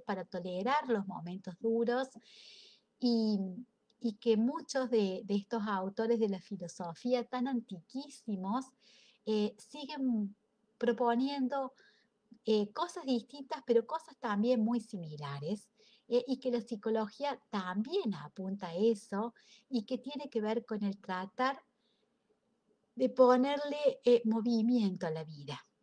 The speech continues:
el tratar de saber que la vida sigue siendo una danza,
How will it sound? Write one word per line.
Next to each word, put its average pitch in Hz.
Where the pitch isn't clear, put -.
el 214
tratar 220
de 240
saber 214
que 202
la 180
vida 240
sigue 233
siendo 214
una 180
danza, 247